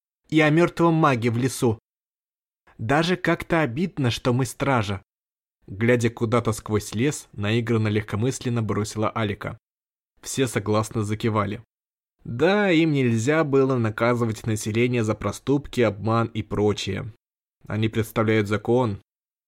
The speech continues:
Считалось, правда, что и местное население за такие вещи могут наказать люди герцога. Но не жаловаться же воинам на свои мелкие неприятности правителю. Как-то несерьезно.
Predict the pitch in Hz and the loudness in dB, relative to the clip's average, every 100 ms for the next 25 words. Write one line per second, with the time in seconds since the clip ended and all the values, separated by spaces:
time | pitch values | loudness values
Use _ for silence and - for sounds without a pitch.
0 | _ - 131 117 175 165 - - 143 131 | _ -4 -2 0 2 2 0 0 2 0
1 | 120 - 120 113 123 - - 104 101 110 | 0 2 2 2 0 -2 -4 -4 -4 -4
2 | 110 139 156 120 104 - _ - 123 123 | -2 0 0 -2 -4 -8 _ -2 0 0
3 | 135 160 151 143 160 - 143 131 135 139 | 0 2 2 2 0 0 -2 0 0 -2
4 | - - 110 110 104 120 120 - - 107 | -4 -6 -4 -2 0 0 -2 -8 -4 -2
5 | 104 104 120 113 - 98 98 107 _ _ | -2 0 2 0 -2 -8 -8 -10 _ _
6 | _ _ _ _ 104 104 107 110 104 135 | _ _ _ _ -4 0 2 2 0 2
7 | 147 131 123 - 101 107 101 127 127 101 | 2 2 -2 -2 -2 -2 2 2 4 2
8 | 101 101 - 110 110 110 110 104 107 104 | -2 -6 -2 0 0 0 -2 -2 -4 -4
9 | 110 107 131 117 101 - - 110 98 120 | -2 -2 -2 -2 -6 -8 -4 -4 0 -2
10 | 117 - 76 - - _ _ _ _ _ | -2 -6 -10 -12 -18 _ _ _ _ _
11 | _ - - 117 - - 123 - 151 113 | _ -18 -8 -6 -6 -6 -6 -2 0 2
12 | 104 110 107 | 0 -2 -6